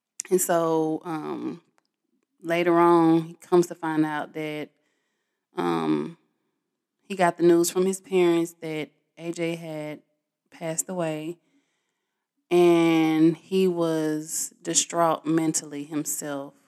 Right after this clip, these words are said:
which brought him in a dark place because they shared some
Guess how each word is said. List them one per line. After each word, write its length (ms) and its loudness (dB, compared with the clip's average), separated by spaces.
which 340 -14
brought 240 0
him 220 2
in 100 -6
a 80 -12
dark 280 -10
place 220 -14
because 760 -16
they 160 -4
shared 440 0
some 480 -2